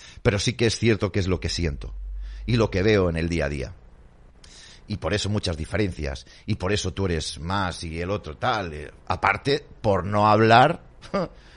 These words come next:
de nuestro queridísimo amigo el ego. Por no hablar, que hoy no ha salido en la conversación, en nuestro amigo el ego. Pero es difícil, tenemos una carrera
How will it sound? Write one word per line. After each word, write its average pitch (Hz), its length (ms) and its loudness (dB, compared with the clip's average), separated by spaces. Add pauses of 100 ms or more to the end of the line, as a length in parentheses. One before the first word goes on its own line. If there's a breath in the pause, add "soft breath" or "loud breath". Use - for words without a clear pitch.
(160 loud breath)
de 101 260 0
nuestro 101 420 0
queridísimo 104 480 -2
amigo 120 300 2
el 104 120 4
ego. 151 360 -2 (1400)
Por 80 220 -4
no 98 80 0
hablar, 117 420 2 (320)
que 95 100 -2
hoy 95 140 0
no 110 80 0
ha 110 40 2
salido 104 500 -2 (1300 soft breath)
en 82 240 -2
la 82 100 0
conversación, 87 600 0 (140)
en 92 180 0
nuestro 87 240 -2
amigo 104 240 -2
el 80 80 -2
ego. 104 260 -6 (1120 soft breath)
Pero 107 520 0
es 123 160 0
difícil, 131 540 -2
tenemos 95 400 -4
una 107 160 -2
carrera 107 680 0